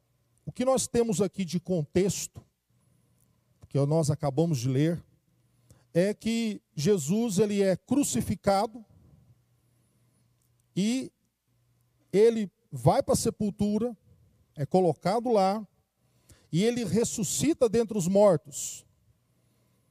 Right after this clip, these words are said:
E a partir disso aí, ele aparece ressurreto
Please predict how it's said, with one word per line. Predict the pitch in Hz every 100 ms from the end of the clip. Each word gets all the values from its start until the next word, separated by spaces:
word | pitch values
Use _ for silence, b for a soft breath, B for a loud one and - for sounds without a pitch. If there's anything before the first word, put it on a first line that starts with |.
| _ _ _ -
E | 190
a | 233
partir | 262 240 - 294
disso | 220 254 - 226
aí, | 202 214 269 254 _ _
ele | 208 262 269 247
aparece | - 226 - 214 180 196 220 - 254 247
ressurreto | - 151 311 - - 220 165 202 262 -